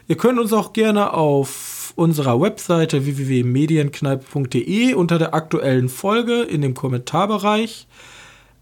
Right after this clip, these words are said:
ähm, ansprechen. Außerdem sind wir natürlich bei Twitter vertreten, wo ihr uns gerne anschreiben könnt. Ähm, wir sind jetzt mal, wir sind jetzt mal richtig modern.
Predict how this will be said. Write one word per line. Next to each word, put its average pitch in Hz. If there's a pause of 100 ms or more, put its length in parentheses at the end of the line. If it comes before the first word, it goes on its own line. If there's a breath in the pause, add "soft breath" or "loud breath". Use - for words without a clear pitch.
(140)
ähm, 214 (140)
ansprechen. 269
Außerdem 175
sind 156
wir 156
natürlich 139
bei -
Twitter 269
vertreten, 240
wo 214
ihr 214
uns 208
gerne 208
anschreiben 214
könnt. 233 (680 loud breath)
Ähm, 202 (600 loud breath)
wir 160
sind 233
jetzt 262
mal, 247
wir 196
sind 240
jetzt -
mal 220
richtig 247
modern. 202